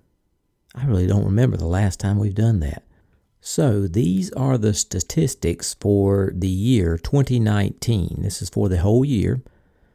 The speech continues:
Looks like, uh, the podcast was heard in one hundred and sixty-four countries. Here are the top ten. Number one, United States. Number two, U K. Number three,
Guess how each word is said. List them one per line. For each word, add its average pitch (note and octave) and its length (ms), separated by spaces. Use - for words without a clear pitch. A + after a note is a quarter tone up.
Looks - 260
like, G#2+ 340
uh, F2+ 260
the - 60
podcast A2 560
was F#2+ 160
heard G#2 280
in F#2 180
one G#2+ 160
hundred A2+ 280
and F2 200
sixty-four C#3+ 760
countries. - 760
Here E3+ 460
are F#2 460
the G#2 120
top G#2+ 360
ten. - 400
Number A2+ 200
one, B2+ 540
United F2+ 460
States. - 540
Number G2+ 180
two, A#2 460
U A#2 220
K. A#2+ 500
Number A#2 300
three, - 580